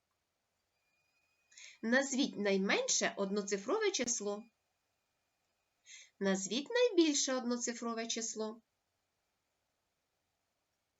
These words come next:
Назвіть найменше двоцифрове число. Назвіть найбільше двоцифрове число.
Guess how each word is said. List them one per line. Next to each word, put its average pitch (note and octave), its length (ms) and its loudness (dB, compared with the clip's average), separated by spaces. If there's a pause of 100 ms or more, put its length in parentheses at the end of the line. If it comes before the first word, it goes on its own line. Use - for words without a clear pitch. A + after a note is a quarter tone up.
(680)
Назвіть C4 720 2
найменше G#3+ 1160 0
двоцифрове C4+ 1040 -2
число. B3 540 -4 (1600)
Назвіть A#3 720 0
найбільше G3 1080 0
двоцифрове C#4+ 840 -2
число. A#3+ 560 -6